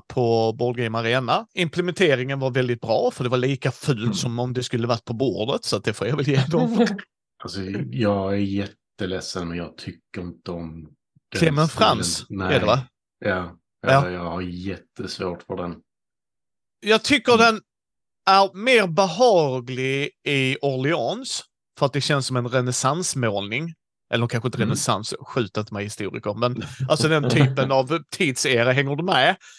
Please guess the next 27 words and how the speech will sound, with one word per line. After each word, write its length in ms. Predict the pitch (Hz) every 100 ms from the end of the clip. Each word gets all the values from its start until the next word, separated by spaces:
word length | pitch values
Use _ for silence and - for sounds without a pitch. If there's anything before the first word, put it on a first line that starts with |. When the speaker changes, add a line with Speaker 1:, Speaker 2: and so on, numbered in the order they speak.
| _ _ -
Speaker 1:
Men, 260 | 180 175
men 180 | 165 175
jag 140 | 175 175
tycker 160 | 196
fortfarande 360 | 180 196 135 127
den 80 | 233
inte 140 | 220
är 40 |
snygg 360 | - 208 151 113
och 60 | 127
jag 60 |
håller 140 | 139 143
helt 240 | 147 120
med 260 | 214 151 117
dig, 140 | 175
men 140 | 156
det 80 | 165
är 60 | 165
så 120 | 202
här, 160 | 156 120
det 140 | 147
är 80 | 165
det 160 | 180
spelet 360 | 170 190 160 147
jag 100 | 147
kan 80 | 151
säga, 160 | 151